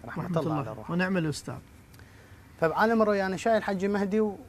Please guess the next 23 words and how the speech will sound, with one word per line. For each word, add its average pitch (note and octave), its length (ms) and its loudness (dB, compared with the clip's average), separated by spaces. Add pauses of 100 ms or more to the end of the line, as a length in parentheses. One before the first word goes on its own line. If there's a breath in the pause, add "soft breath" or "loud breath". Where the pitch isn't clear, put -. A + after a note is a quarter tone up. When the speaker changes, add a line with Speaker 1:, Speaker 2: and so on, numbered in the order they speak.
(180)
Speaker 1:
ومودي E3 320 -4
للمغتسل، E3 680 -4
الله C#3+ 220 0
يطيل C#3 260 -4
أعماركم C#3 560 -4
ويرحم B2 280 -8
أمواتكم. C#3 500 -6
Speaker 2:
الله D#3+ 240 -2
يحفظك - 360 -12
إن E3+ 80 -12
شاء C#3+ 160 -8
الله C3+ 100 -8
يا C3 100 -12
عزيزي. D#3+ 340 -16 (600)
Speaker 1:
فأدور F#3 580 4
على F#3+ 180 2
المغسل E3+ 500 -2
شي D#3+ 300 -2
وينكم D#3+ 600 -4
كذا C#3 240 -6
وكذا، D3+ 340 -8
ماكو F3+ 320 -2
أحد، C#3 200 -8